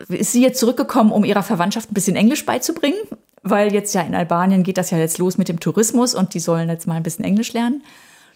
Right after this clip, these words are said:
Und naja, wir saßen dann irgendwie so unter unseren Bettdecken im Bett und haben ein bisschen gequatscht und ja, sie ist, „Woher, wohin, was fandst du schön?“ Und dann habe ich von Girokastra geschwärmt, von einem Ort, äh, in Zentralalbanien. Und dann hat sie plötzlich gesagt, dass ihr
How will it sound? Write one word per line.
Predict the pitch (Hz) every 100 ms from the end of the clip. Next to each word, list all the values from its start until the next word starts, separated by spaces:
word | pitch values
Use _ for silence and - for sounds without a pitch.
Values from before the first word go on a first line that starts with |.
| _ -
Und | 214 202 -
naja, | 202 143 151
wir | 196
saßen | 196 220 220
dann | 185
irgendwie | 185 185 185
so | 180 185
unter | 175 180 170
unseren | 170 170 165 165 147 -
Bettdecken | 185 208 - 208
im | 175 180
Bett | 196
und | 196 190
haben | 185
ein |
bisschen | 185 - 175
gequatscht | - - 220 - -
und | 180 175 175 -
ja, | 175 156 160
sie | 156
ist, | 165
„Woher, | 214 202 208
wohin, | 190 208 220
was | 190
fandst | 185 175 -
du |
schön?“ | - 180 190 180
Und | 175
dann | 160
habe | 160
ich | 165
von | 170
Girokastra | 165 160 156 180 - 175
geschwärmt, | 180 180 - 180 190 202 - - _ _ _
von | -
einem | 185
Ort, | - 180 180 185 -
äh, | 175 170 170
in | 165
Zentralalbanien. | 165 175 - 170 190 185 170 170 175 175
Und | 170
dann | 160
hat | 160 156
sie | 170
plötzlich | 165 165 165 170
gesagt, | - 165 160 -
dass | 160 -
ihr | 160